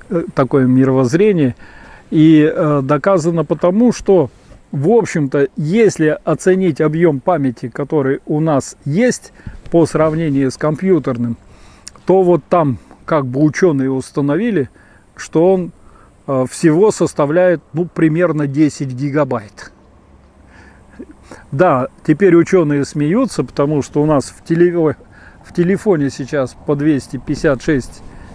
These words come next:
гигабайт, а у кого-то пятьсот восемьдесят, у кого-то и, и терабайт на компьютере стоит.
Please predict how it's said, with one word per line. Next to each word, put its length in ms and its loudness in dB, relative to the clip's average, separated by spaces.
гигабайт, 640 2
а 80 0
у 100 -2
кого-то 380 -2
пятьсот 440 -2
восемьдесят, 880 2
у 40 0
кого-то 680 0
и, 200 4
и 100 6
терабайт 800 2
на 200 2
компьютере 680 2
стоит. 420 0